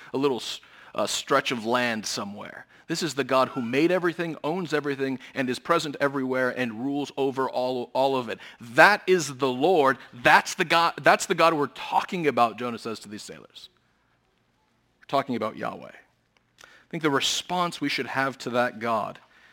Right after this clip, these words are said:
is well captured by Justin Lee in a recent article called Holy Fear.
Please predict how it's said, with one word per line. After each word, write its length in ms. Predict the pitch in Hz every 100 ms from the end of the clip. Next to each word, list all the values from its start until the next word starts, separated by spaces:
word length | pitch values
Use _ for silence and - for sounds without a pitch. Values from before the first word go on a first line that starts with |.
| _ -
is 120 | 123
well 160 | 156
captured 500 | 160 156 160 - 135
by 140 | 117 110
Justin 440 | 120 127 - 123
Lee 200 | 123 123
in 240 | 120 131 117
a 60 |
recent 380 | 113 135 - 127
article 360 | 127 131 123 104
called 260 | - 117 -
Holy 280 | 143 127
Fear. 440 | 110 - 120 107